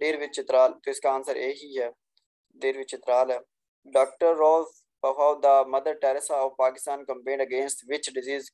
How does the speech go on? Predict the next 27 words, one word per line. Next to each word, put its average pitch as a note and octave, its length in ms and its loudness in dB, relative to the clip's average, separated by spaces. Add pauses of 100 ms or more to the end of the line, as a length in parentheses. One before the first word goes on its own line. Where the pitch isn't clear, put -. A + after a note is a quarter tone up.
Cholera, C3 400 2 (360)
leprosy। C#3 480 -4 (640)
इसका - 360 0
आंसर D3+ 340 0
बी C3+ 160 -10
है, C3 240 2 (1120)
leprosy। B2+ 520 -8 (800)
The C#3 120 8
United C3+ 480 2 (100)
Nations D3+ 400 -6
General D3 260 2
Assembly D3+ 540 -2
has C#3 340 6 (160)
declared C#3+ 560 0
the C3+ 100 4 (140)
decade C#3 340 -4 (100)
two D3 240 -8
thousand C3+ 520 0
twenty-one B2+ 640 -8
to B2+ 180 -14
thirty B2+ 280 -6 (180)
as B2 260 4 (420)
the C#3+ 80 4
decade C#3 520 0
on B2 200 -2
ecosystem C3+ 680 -8
restor-, B2+ 380 -8